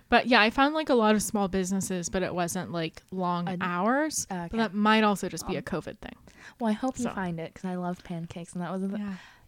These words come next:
Speaker 2: that was the other thing. Reading this book, I craved pancakes so bad.
Speaker 1: I'm so glad I'm not in love with pancakes, 'cause I would have been like, "Oh, God."
Speaker 2: I love breakfast foods.
Speaker 1: I just, well, I want chocolate chip pancakes.
Speaker 2: Mm. Oh, that,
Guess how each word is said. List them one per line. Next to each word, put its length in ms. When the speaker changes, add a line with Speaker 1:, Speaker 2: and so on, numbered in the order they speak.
Speaker 2:
that 100
was 100
the 100
other 200
thing. 240
Reading 300
this 140
book, 260
I 80
craved 520
pancakes 640
so 280
bad. 360
Speaker 1:
I'm 180
so 260
glad 320
I'm 240
not 260
in 120
love 200
with 140
pancakes, 520
'cause 200
I 140
would 100
have 100
been 180
like, 260
"Oh, 220
God." 100
Speaker 2:
I 140
love 340
breakfast 520
foods. 500
Speaker 1:
I 120
just, 220
well, 140
I 80
want 180
chocolate 440
chip 180
pancakes. 760
Speaker 2:
Mm. 280
Oh, 140
that, 160